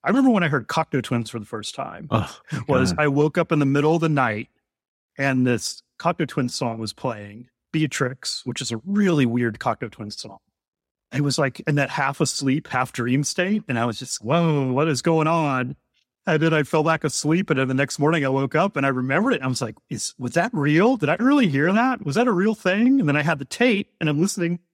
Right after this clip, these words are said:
Speaker 1: And then the song comes on the tape and I'm like, "Oh my God, it really did. This is real. This music is real."
Speaker 2: Do you have any of your tapes?
Speaker 1: Not from those. I have tapes of my college radio shows. I was so obsessed with college radio. It was like, I had to have,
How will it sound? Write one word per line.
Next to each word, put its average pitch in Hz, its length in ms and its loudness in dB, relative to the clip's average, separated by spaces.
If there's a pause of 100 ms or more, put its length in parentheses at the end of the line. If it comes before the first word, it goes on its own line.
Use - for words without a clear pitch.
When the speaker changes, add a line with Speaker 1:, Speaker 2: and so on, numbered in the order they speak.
(160)
Speaker 1:
And 165 100 4
then 170 80 4
the 147 60 2
song 185 280 2
comes 175 180 2
on 165 120 2
the 160 80 2
tape 226 280 2
and 175 80 0
I'm 175 60 0
like, 165 160 0
"Oh 247 80 2
my 220 140 4
God, 247 320 2
it 175 60 0
really 233 380 2
did. 240 300 0
This 240 200 0
is 185 140 0
real. 175 520 2
This 170 280 -2
music 196 360 -2
is 175 140 -2
real." 190 480 0 (420)
Speaker 2:
Do 170 60 -2
you 180 80 4
have 127 220 2
any 156 140 2
of 156 60 4
your 160 140 4
tapes? 170 460 0 (420)
Speaker 1:
Not 190 300 4
from 208 240 2
those. 135 520 0
I 143 80 -2
have 156 220 -2
tapes - 340 -4
of 135 100 -2
my 151 200 0
college 113 340 -4
radio 101 220 -16
shows. - 480 -20 (460)
I 190 160 2
was 175 180 0
so 170 160 2
obsessed 151 320 -2
with - 80 -12
college 135 240 0
radio. 127 160 2
It 120 40 0
was 117 80 -4
like, 123 120 -2
I 123 80 -4
had 131 320 -2
to 117 140 -2
have, 113 260 -2